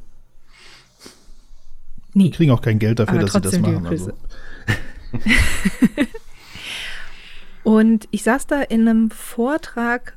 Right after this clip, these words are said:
Speaker 1: von Hans Lieb zum Thema systemische Therapie. Und so zwei Reihen vor mir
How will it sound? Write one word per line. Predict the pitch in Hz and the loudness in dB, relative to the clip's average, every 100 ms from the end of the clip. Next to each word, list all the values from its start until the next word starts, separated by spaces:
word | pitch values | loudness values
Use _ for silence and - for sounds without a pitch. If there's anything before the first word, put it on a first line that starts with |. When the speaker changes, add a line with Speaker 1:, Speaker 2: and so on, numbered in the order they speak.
| - | -18
Speaker 1:
von | - - 208 214 214 - | -12 -4 2 4 2 2
Hans | 202 - | 0 2
Lieb | 196 202 - - - _ | 0 0 -2 -14 -18 _
zum | - 196 | -4 -2
Thema | 208 202 196 | 2 2 2
systemische | 190 175 - 190 190 | 0 -4 -2 -2 -2
Therapie. | 185 165 156 - 151 - _ _ _ _ _ _ - - _ _ | -4 -6 -6 -10 -14 -14 _ _ _ _ _ _ -20 -20 _ _
Und | 220 214 | 2 4
so | 233 | 2
zwei | - 214 233 311 | -2 0 2 2
Reihen | 254 247 233 | 2 0 0
vor | - 254 262 | -2 0 4
mir | 185 214 | 4 2